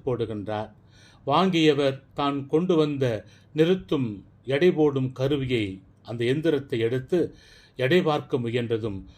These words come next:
அந்த வியாபாரிக்கு தூக்கி வாரி போட்டது. உடனே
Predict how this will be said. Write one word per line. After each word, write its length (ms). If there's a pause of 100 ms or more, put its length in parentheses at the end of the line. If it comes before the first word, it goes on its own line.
(120)
அந்த 180
வியாபாரிக்கு 720 (140)
தூக்கி 340
வாரி 280
போட்டது. 460 (760)
உடனே 540